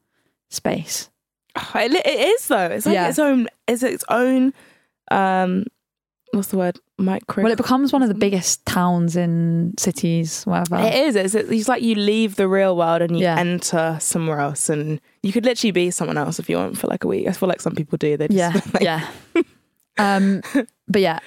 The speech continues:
Speaker 1: a lot of people have spoken about Glastonbury
Speaker 2: Oh,
Speaker 1: enough.
Speaker 2: love it.
Speaker 1: Um, also, really enjoyed Mighty Hoopla.
Speaker 2: Oh,
Speaker 1: We had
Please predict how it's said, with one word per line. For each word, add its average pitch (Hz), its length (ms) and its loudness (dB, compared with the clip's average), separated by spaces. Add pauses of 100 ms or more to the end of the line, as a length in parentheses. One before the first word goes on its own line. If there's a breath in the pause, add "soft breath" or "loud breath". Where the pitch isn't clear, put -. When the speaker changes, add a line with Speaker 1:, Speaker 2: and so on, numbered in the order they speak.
Speaker 1:
a 190 60 2
lot 180 100 2
of 175 80 -8
people 160 300 0
have 160 140 -4
spoken - 500 -6
about - 160 -6
Glastonbury 247 380 -4
Speaker 2:
Oh, - 40 0
Speaker 1:
enough. 220 140 0
Speaker 2:
love 220 300 -6
it. 170 300 2
Speaker 1:
Um, 175 200 -2 (720 loud breath)
also, 202 540 2 (400)
really 185 440 2
enjoyed 170 320 2
Mighty 170 280 0 (160)
Hoopla. 165 720 0
Speaker 2:
Oh, 240 280 4
Speaker 1:
We 190 80 -2
had 175 320 2